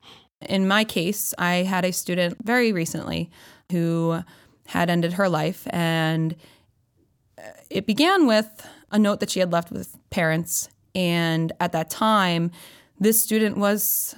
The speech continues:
a student who was involved in sports and had a great friend group and two-parent home, siblings. One of those cases where we would say,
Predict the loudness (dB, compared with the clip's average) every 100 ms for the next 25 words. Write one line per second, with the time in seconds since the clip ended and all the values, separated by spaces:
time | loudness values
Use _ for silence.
0 | -10 -6 0 2 2 0 0 2 4 4
1 | 2 0 -2 -2 -2 0 0 -2 -8 -8
2 | -4 -4 -4 -6 -6 -6 -6 -8 -4 2
3 | 2 2 2 2 0 -2 0 0 0 -2
4 | -4 -10 -20 -20 _ -6 -4 0 2 2
5 | 2 2 4 2 0 0 -2 -6 _ _
6 | _ _ _ -6 -2 0 2 2 2 2
7 | 0 0 -2 -4 2 4 4 2 2 0
8 | 0 0 0 0 0 -2 0 2 2 2
9 | 0 -4